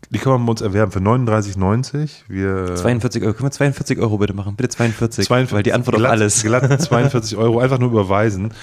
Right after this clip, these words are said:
Speaker 2: <laughs>
Speaker 1: Dann, äh, bi-, wir bieten so ein Seminar an. Ja?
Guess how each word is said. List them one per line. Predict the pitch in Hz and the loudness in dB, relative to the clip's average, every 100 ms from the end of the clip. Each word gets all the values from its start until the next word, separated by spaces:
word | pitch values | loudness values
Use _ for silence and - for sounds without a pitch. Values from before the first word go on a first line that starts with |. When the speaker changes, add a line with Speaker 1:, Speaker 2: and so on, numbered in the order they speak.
| 135 | -6
Speaker 2:
<laughs> | 139 - - | -8 -8 -4
Speaker 1:
Dann, | 95 101 104 | 0 0 -2
äh, | 113 104 | -2 -2
bi-, | 101 127 | -2 -4
wir | 110 | -2
bieten | 107 131 120 | 0 0 0
so | |
ein | 107 | 0
Seminar | 104 101 101 101 107 | 0 2 2 2 2
an. | 90 78 76 - - 78 - - _ - - - | -2 -8 -10 -6 -2 -2 -4 -10 _ -20 -18 -12
Ja? | 104 127 | -10 -8